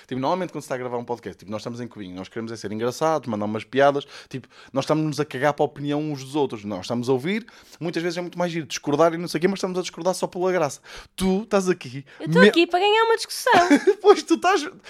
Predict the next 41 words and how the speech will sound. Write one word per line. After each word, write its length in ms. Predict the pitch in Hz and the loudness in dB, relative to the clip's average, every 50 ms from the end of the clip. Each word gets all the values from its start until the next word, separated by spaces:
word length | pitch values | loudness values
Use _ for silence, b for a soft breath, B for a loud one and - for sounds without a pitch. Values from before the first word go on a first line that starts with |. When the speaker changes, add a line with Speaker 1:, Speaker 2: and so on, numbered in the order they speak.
| B B B B | B B B B
Speaker 1:
tu 80 | - 208 | -6 -6
fizeste-me 340 | 214 214 285 370 - 330 349 | -2 0 0 0 0 0 0
esta 160 | - - 233 | 0 0 0
pergunta, 260 | 196 208 175 156 127 | 0 0 0 2 2
tu 60 | 147 | 2
estás 180 | 156 156 208 202 | 2 2 2 4
mesmo 160 | 214 226 220 | 4 4 4
tipo, 360 | 175 113 - - - - 156 | 4 2 2 -2 -12 -12 -4
"Porquê 180 | - 349 - 523 | -2 0 2 2
é 40 | 508 | 2
que 80 | - | 2
eu 40 | 427 | 2
não 100 | 381 311 | 2 0
podia 220 | - 214 220 220 | 0 4 4 4
acordar 320 | 208 - - 190 190 196 185 | 4 4 4 2 2 2 2
com 100 | - 180 | 2 2
vocês 260 | 175 175 - 180 160 | 2 2 4 4 4
acordados? 540 | 170 - - 156 131 139 110 117 117 - 180 | 4 4 4 6 8 8 8 8 6 0 -4
Tu 100 | - - | -8 0
queres 260 | - - 349 330 277 | 6 8 8 8 8
mesmo 240 | 240 233 247 262 285 | 8 6 6 6 6
saber?" 560 | - - 254 247 277 226 208 196 165 147 - - - - - - - | 4 0 0 4 6 6 6 6 6 2 -2 -8 -12 -20 -20 -8 -2
Speaker 2:
Sim. 360 | 466 466 427 403 392 381 392 392 - | 0 2 2 4 2 2 0 -4 -6
Speaker 1:
Não, 300 | 311 302 359 302 - - | -4 -2 0 0 2 4
era 120 | 190 185 190 | 4 2 2
tipo, 220 | - 160 - - | 0 -4 -4 0
era 160 | - 147 156 | 0 0 0
só 160 | 151 - 175 | 2 2 2
a 40 | 165 | 2
cena 260 | 160 - 170 160 170 | 2 0 -2 -2 -2
de 180 | 165 165 165 139 | 0 0 0 0
tu, 260 | - - 127 123 110 - 82 - - _ - - | -2 -4 -8 -10 -10 -12 -16 -20 -20 _ -4 0
pá, 260 | - 120 98 87 - - _ _ _ _ - | 2 2 2 0 -2 -8 _ _ _ _ -2
eu 160 | 127 127 127 | 0 2 2
acho 140 | 143 147 - | 2 0 -4
que 80 | - | -4
nós 80 | 143 135 | -4 -2
estávamos 320 | - - 135 131 131 127 - | 2 4 4 4 2 0 0
só, 160 | - 117 104 98 - _ _ _ _ _ _ _ _ _ _ _ _ _ _ _ _ _ _ _ _ _ _ - - | -2 -2 -2 -2 -6 _ _ _ _ _ _ _ _ _ _ _ _ _ _ _ _ _ _ _ _ _ _ -14 -8
eh, 440 | - 113 113 110 107 107 101 101 95 - | -4 -2 0 0 0 0 0 -2 -4 -4
primeiro, 460 | - 127 123 139 180 254 285 277 - | -2 -2 0 2 0 0 -2 -4 -12